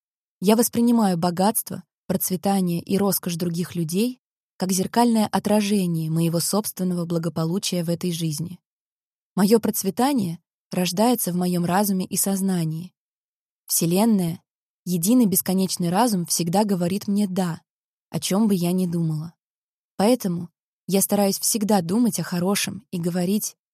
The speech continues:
«да» всему хорошему, красивому и прогрессивному».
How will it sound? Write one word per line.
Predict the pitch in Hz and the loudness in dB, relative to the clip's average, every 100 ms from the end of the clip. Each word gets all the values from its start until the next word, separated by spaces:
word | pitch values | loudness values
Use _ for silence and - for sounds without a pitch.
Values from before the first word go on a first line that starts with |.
| - | -8
«да» | 165 170 202 - _ _ | 0 0 0 -4 _ _
всему | - - 175 208 | -6 -2 2 0
хорошему, | - 175 180 220 185 170 180 _ _ | -2 -2 0 0 -4 -8 -10 _ _
красивому | - 170 - 202 202 170 170 _ _ - | -6 -4 -2 -2 -2 -4 -8 _ _ -6
и | 214 | -2
прогрессивному». | 226 185 202 - 175 156 160 170 | 0 0 -2 -2 -2 -4 -6 -10